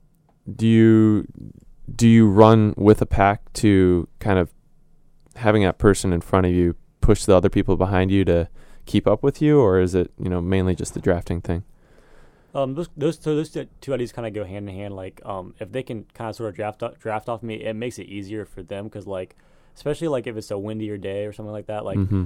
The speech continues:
Speaker 2: I can, I can take more of the wind for them. I can make it easier, and, like, they can see the line, the line that I'm taking, 'cause, like, cross country, if y-, if, if you don't run the tangents, you're
Speaker 1: Mm-hmm.
Speaker 2: running more than, than, than an eight K or, or
Speaker 1: Mm-hmm.
Speaker 2: with the specified rate.
Speaker 1: You're not
Speaker 2: So
Speaker 1: being efficient.
Speaker 2: Right.
Speaker 1: Yeah.
Speaker 2: So if, if,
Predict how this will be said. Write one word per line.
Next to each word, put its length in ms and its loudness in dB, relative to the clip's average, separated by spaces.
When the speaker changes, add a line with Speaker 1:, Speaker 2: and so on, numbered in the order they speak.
Speaker 2:
I 180 -4
can, 260 -12
I 100 -6
can 160 -8
take 260 -10
more 220 -8
of 80 -10
the 60 -10
wind 260 -12
for 120 -12
them. 200 -12
I 80 -10
can 200 -16
make 180 -14
it 120 -16
easier, 380 -12
and, 80 -12
like, 180 -12
they 100 -6
can 140 -10
see 140 -12
the 100 -12
line, 460 -12
the 100 -10
line 240 -10
that 80 -14
I'm 100 -14
taking, 260 -14
'cause, 200 -18
like, 120 -14
cross 300 -8
country, 520 -14
if 160 -18
y-, 120 -20
if, 140 -8
if 140 -18
you 60 -8
don't 160 -4
run 180 -6
the 80 -10
tangents, 640 -14
you're 180 -8
Speaker 1:
Mm-hmm. 80 -2
Speaker 2:
running 220 -4
more 300 -6
than, 300 -16
than, 260 -16
than 180 -12
an 120 -12
eight 180 -12
K 300 -10
or, 20 -16
or 40 -4
Speaker 1:
Mm-hmm. 240 -2
Speaker 2:
with 120 -16
the 100 -16
specified 560 -14
rate. 160 -8
Speaker 1:
You're 80 8
not 120 8
Speaker 2:
So 40 -4
Speaker 1:
being 140 6
efficient. 460 2
Speaker 2:
Right. 240 0
Speaker 1:
Yeah. 120 2
Speaker 2:
So 300 -6
if, 260 -10
if, 220 -12